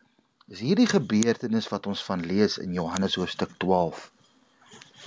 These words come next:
waar Jesus voor sy intog in Jerusalem voor Palmsondag, wat nou gister was, het hy ingekom in Betanië, en hy was uitgenooi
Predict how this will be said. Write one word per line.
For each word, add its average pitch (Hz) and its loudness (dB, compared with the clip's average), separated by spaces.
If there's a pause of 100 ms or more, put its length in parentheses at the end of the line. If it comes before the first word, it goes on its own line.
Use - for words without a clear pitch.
(840)
waar 127 6
Jesus 185 0 (100)
voor 165 4
sy 151 4
intog 135 2
in 98 -2
Jerusalem 117 4
voor 104 2
Palmsondag, 117 4 (720)
wat 120 2
nou 107 -2
gister 107 0
was, - -10 (1500)
het - 0
hy 113 4 (100)
ingekom 139 8 (1500)
in 185 4
Betanië, 101 2 (1400)
en 175 8
hy 170 8
was 190 2
uitgenooi 98 4